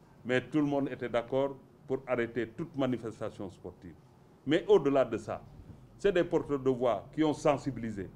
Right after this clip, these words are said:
Et aujourd'hui, au-delà de la sensibilisation et de la participation financière,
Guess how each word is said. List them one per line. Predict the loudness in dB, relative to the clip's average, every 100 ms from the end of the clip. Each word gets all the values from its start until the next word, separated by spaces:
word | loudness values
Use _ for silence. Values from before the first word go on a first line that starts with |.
| -18 -20 -20 -20 -20 0
Et | 4 8
aujourd'hui, | 8 8 4 4 0 -2 -4 -12 -20 -20 -20 -20 -20 4
au-delà | 6 8 8 6
de | 6
la | 4
sensibilisation | 4 0 -4 -6 -2 0 0 -2 -4
et |
de | -2
la | -4
participation | 0 0 0 -2 -2 -2 -2 -6
financière, | -4 -6 -2 0 0